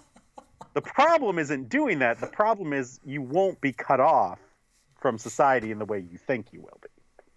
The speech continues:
Speaker 2: That's where we disagree.
Speaker 1: I don't think you know what I think, because every time I start to talk about it, you cut me off and tell me I'm dumb. <laughs>
Speaker 2: I do not. Should we roll the tape
Speaker 1: You
Speaker 2: from,
Speaker 1: need,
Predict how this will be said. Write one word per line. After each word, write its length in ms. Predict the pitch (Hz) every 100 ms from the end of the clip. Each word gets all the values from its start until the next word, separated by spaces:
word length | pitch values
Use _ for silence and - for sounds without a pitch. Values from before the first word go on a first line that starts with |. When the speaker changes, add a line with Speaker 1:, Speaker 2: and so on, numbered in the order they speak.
| _ _ _ _ _
Speaker 2:
That's 340 | 139 202 - -
where 160 | 131
we 120 | 101 95
disagree. 360 | 90 - -
Speaker 1:
I 40 | 294
don't 160 | 370
think 260 | 311 214 170
you 240 | 127 202
know 560 | 214 160 131 120 117 117
what 260 | - 117 143
I 120 | 123
think, 520 | 110 - 190 92 - - _ _ -
because 300 | 147 160 165
every 180 | 170
time 220 | 185 175 160
I 40 |
start 220 | 151 151
to 80 | 131
talk 260 | - 165 175
about 280 | 127 104 110
it, 60 |
you 100 | 120
cut 240 | 123 156 127
me 160 | 117
off 320 | 123 147 90 110
and 100 | 104
tell 160 | 123
me 100 | 117
I'm 140 | 107 95
dumb. 480 | 92 135 113 98 110
<laughs> 500 | - - - - -
Speaker 2:
I 260 | 403 440 370
do 320 | 247 247 233 196
not. 680 | 139 120 101 82 78 - - - - _ - -
Should 220 | - 196
we 140 | 180 160
roll 360 | 143 170 196
the 80 | 196
tape 280 | 196 190 196 -
Speaker 1:
You 100 | 190
Speaker 2:
from, 80 | 98
Speaker 1:
need, 180 | 90